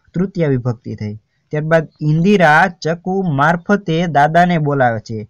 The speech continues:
શેનાથી? ચકુ મારફતે. આ શબ્દ મારફતે આવ્યો. પ્રત્યયથી પણ તમે ઓળખી શકો છો. અથવા તો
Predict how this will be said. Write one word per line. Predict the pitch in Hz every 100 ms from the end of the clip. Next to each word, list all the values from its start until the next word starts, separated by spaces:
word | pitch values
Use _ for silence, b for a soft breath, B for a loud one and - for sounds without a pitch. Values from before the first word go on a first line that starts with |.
| _ _ -
શેનાથી? | - 196 208 196 175 180 170 170 _ _ _ _
ચકુ | 151 160 - 180
મારફતે. | 147 147 135 123 107 104
આ | 101 131
શબ્દ | - 143 151
મારફતે | 151 160 165 151 135 123
આવ્યો. | 117
પ્રત્યયથી | 104 156 170 185 175 185
પણ | 175 165
તમે | 143 151
ઓળખી | 143 156 156
શકો | 127 120 113 110
છો. | 107
અથવા | 117 139 151
તો | 165 175